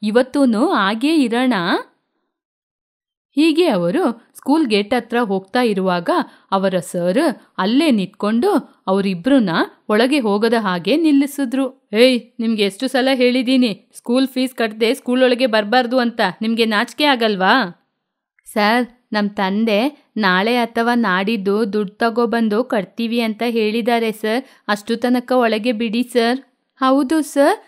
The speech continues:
ನಾಡಿದ್ದು ಸ್ವಾತಂತ್ರ್ಯ ದಿನಾಚರಣೆ ಇದೆ ಅಲ್ವಾ ಸರ್, ಅಷ್ಟು ತನಕ ಆದ್ರೂ ನಮ್ನ ಬರ್ಲಿಕ್ಕೆ ಬಿಡಿ ಸರ್, ಅದ್ರ ಮೇಲೆ ನಾವು ದುಡ್ಡು ಕಟ್ಟದಿದ್ರೆ ನಮ್ನ ಕಳಿಸ್ಬಿಡಿ." ಹಾ, ನಿಮ್ ಮುಖನ ಯಾವತ್ತಾದ್ರೂ ಕನ್ನಡಿಯಲ್ಲಿ ನೋಡಿದೀರಾ?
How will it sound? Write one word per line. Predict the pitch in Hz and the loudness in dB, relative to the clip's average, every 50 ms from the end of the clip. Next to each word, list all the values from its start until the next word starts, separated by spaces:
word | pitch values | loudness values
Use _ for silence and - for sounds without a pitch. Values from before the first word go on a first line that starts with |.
| _ _ - | _ _ 0
ನಾಡಿದ್ದು | 277 269 269 277 262 302 302 247 240 277 330 453 466 - - | 0 2 2 2 0 0 -2 0 0 -2 -2 -2 -4 -6 -8
ಸ್ವಾತಂತ್ರ್ಯ | - 302 285 269 262 269 302 302 285 277 294 311 | 0 2 2 2 4 2 0 0 0 0 -2 -2
ದಿನಾಚರಣೆ | 262 302 277 277 285 285 277 - 285 277 294 277 294 285 269 | 0 2 2 2 2 0 0 0 0 2 2 2 2 2 0
ಇದೆ | 247 262 302 | 2 2 2
ಅಲ್ವಾ | 294 285 269 269 277 277 269 | 2 2 2 2 2 0 0
ಸರ್, | 277 - 302 330 403 440 - - - _ _ | -2 0 0 0 0 0 -4 -12 -20 _ _
ಅಷ್ಟು | 233 240 240 - - 294 | -4 -4 -4 -4 -6 -4
ತನಕ | 285 294 277 277 285 277 - 294 | 0 2 2 2 2 0 0 0
ಆದ್ರೂ | 285 269 240 277 285 311 | 0 0 0 -2 0 0
ನಮ್ನ | 349 349 311 285 285 277 285 | 2 2 2 4 4 4 4
ಬರ್ಲಿಕ್ಕೆ | 262 262 269 269 247 269 277 285 285 - 302 | 4 2 0 0 0 0 -2 -2 -2 -2 -4
ಬಿಡಿ | 285 254 285 269 240 277 285 | -2 0 0 0 0 0 -2
ಸರ್, | 277 - 285 285 349 - - - - _ - | 0 0 0 0 0 -2 -4 -14 -10 _ -4
ಅದ್ರ | 262 247 262 277 | -4 -2 0 2
ಮೇಲೆ | 269 262 277 277 277 302 | 4 4 4 4 4 4
ನಾವು | 294 294 294 294 262 269 | 4 4 2 2 0 0
ದುಡ್ಡು | 277 262 - - | -2 -4 -4 -2
ಕಟ್ಟದಿದ್ರೆ | 285 277 269 - 285 285 262 294 294 254 254 269 277 302 | -2 -2 0 0 -2 -2 0 -2 -2 -2 0 0 0 0
ನಮ್ನ | 359 359 320 294 277 294 294 | 0 0 0 2 2 0 0
ಕಳಿಸ್ಬಿಡಿ." | 285 294 285 277 262 269 _ - 302 285 254 294 277 269 - - _ _ _ | 0 0 0 0 -2 -4 _ -4 -4 -2 0 0 0 0 -2 -8 _ _ _
ಹಾ, | 208 202 208 220 226 254 240 240 _ - | 0 2 2 4 2 0 -2 -6 _ -4
ನಿಮ್ | 220 220 214 | -2 0 0
ಮುಖನ | 208 208 208 247 240 240 226 202 196 226 | 0 0 0 0 2 2 2 2 2 2
ಯಾವತ್ತಾದ್ರೂ | 247 214 196 208 233 233 - 240 240 220 233 240 | 2 2 2 0 0 -2 -2 -4 -2 -2 -4 -2
ಕನ್ನಡಿಯಲ್ಲಿ | - 214 196 208 226 226 240 247 233 226 208 | -2 -2 -2 -2 -2 0 0 0 0 0 -2
ನೋಡಿದೀರಾ? | 185 185 196 208 233 233 208 226 214 175 160 | -2 -4 -4 -2 -4 -4 -2 -2 -4 -2 -2